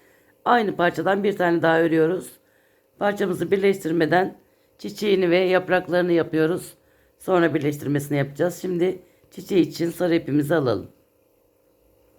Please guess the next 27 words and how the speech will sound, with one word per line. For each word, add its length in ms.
Çiçeği 400
için 160
ipimi 340
iki 300
kat 280
yaptım 380
yine. 340
Söylediğim 460
gibi 120
siz 280
lif 120
ipiyle, 400
sarı 220
lif 300
ipiyle 280
de 100
örebilirsiniz. 840
Bu 60
ip 140
ince 240
olduğu 180
için 220
ben 100
iki 200
kat 260
yaptım. 460
Bir, 380